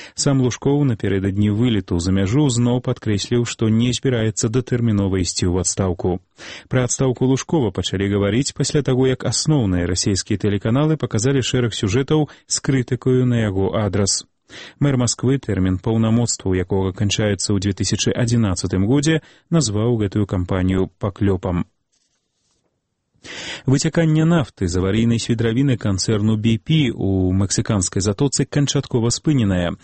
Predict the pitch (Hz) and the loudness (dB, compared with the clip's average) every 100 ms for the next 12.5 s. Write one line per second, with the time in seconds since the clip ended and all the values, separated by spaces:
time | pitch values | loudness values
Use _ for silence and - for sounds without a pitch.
0 | - - - 143 147 156 151 - 151 131 | -14 -16 -4 -2 0 0 -2 0 0 0
1 | 123 110 104 113 107 101 - 98 95 113 | 0 0 0 0 -2 -2 0 0 0 0
2 | 110 107 107 101 90 - 101 - 110 107 | 2 0 0 0 -2 -2 -4 0 0 2
3 | 101 98 92 - _ - - - 143 139 | 2 0 -2 -6 _ -18 -18 -4 -2 0
4 | - 135 135 - 139 135 - 160 110 92 | 0 0 0 0 0 0 2 0 2 0
5 | 98 - 139 131 107 92 127 123 117 101 | -2 0 0 2 0 0 0 2 2 2
6 | 120 120 117 123 127 123 113 107 95 95 | 0 0 0 -2 0 0 0 2 2 2
7 | 92 107 101 101 95 90 90 - _ _ | 0 -2 0 0 2 2 0 -4 _ _
8 | - - 110 120 139 123 113 - 113 107 | -16 -6 -2 0 0 0 -2 -2 0 0
9 | 117 117 113 101 110 - 107 - 156 135 | 0 2 0 0 -2 0 0 0 2 2
10 | 98 92 98 - 104 95 104 - 123 135 | 2 2 0 0 -2 0 -2 -2 0 2
11 | 143 - 120 117 - 117 98 87 - 92 | 0 0 0 0 -2 -2 -2 -2 -2 -2
12 | 95 135 - 165 156 | 0 0 0 2 0